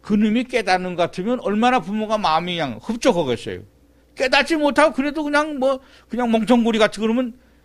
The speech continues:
부모 마음이 아주 상해요. 근데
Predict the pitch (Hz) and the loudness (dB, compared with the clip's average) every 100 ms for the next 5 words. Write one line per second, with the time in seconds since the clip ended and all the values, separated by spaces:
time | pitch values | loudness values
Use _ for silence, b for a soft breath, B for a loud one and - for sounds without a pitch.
0 | b - 226 269 277 262 247 262 285 269 | b -2 2 4 4 6 6 4 2 -2
1 | - 175 262 320 - 302 240 151 - _ | -4 0 0 2 2 4 4 2 -8 _
2 | _ _ _ _ _ _ _ _ _ 170 | _ _ _ _ _ _ _ _ _ -6
3 | 175 220 240 | 0 2 2